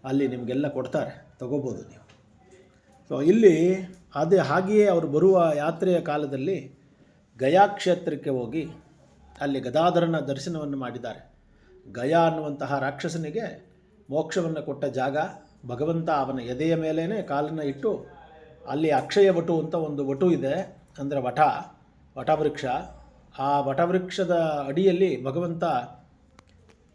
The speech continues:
ಅಲ್ಲಿ ಕಾಲನ್ನು ಇಟ್ಟ, ಗಯ ಮೋಕ್ಷವನ್ನು ಮಾಡ್ದ,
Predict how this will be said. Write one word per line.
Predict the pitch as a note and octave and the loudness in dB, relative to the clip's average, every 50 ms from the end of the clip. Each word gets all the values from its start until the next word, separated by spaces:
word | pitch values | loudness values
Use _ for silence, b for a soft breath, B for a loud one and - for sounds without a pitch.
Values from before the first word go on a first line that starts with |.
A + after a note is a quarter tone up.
| _ | _
ಅಲ್ಲಿ | - C#3 C#3 C3+ C3+ C3 B2 A#2 - | -8 -6 -4 -2 -2 -2 -2 -4 -6
ಕಾಲನ್ನು | - C#3+ D#3+ E3+ F3+ E3+ E3 D#3 | -4 -2 0 0 0 0 -2 -2
ಇಟ್ಟ, | D3 B2+ - C#3+ C#3+ D#3 C#3+ | -4 -4 -4 -4 -4 -4 -4
ಗಯ | C3 C3 C#3 D#3 E3 D#3+ D#3 D3+ C#3 | -2 0 0 2 2 2 0 0 -2
ಮೋಕ್ಷವನ್ನು | C3 C3+ C#3+ - - E3 D#3+ D3 C#3+ C#3 | -2 -4 -6 -6 -6 -6 -6 -4 -4 -4
ಮಾಡ್ದ, | C#3 C3 B2+ B2 | -4 -4 -6 -6